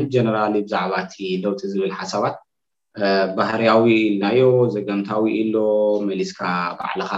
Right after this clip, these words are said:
ብድፊት ተምፅኦ ኣሎ ማለት እዩ። Uh, ከምኡ እውን ከምዚ መወዳእታ ክትብሎ ፀናሕካ ኮኸብ፣ uh, ናይ ባህሪ ለውጢ ክትገብር እንድሕር ኮንካ፣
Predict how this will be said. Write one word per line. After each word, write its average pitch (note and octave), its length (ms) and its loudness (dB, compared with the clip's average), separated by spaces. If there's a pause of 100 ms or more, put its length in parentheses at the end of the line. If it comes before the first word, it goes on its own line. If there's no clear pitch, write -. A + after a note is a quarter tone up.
ብድፊት F#2 380 -12
ተምፅኦ F#2 340 -10
ኣሎ F3+ 220 -6
ማለት F3 320 -10
እዩ። F3+ 100 -8 (680)
Uh, F#2+ 460 0
ከምኡ A#2+ 240 0
እውን B2+ 160 4
ከምዚ B2 240 2
መወዳእታ A#2+ 440 0 (440)
ክትብሎ G#2+ 360 -8
ፀናሕካ G2 320 -4 (160)
ኮኸብ፣ A2+ 260 -6 (120)
uh, F2+ 180 -6
ናይ F#2 180 -4
ባህሪ G2 320 -2
ለውጢ G#2 300 0
ክትገብር G2 460 -6
እንድሕር F2+ 240 -4
ኮንካ፣ G#2 220 -6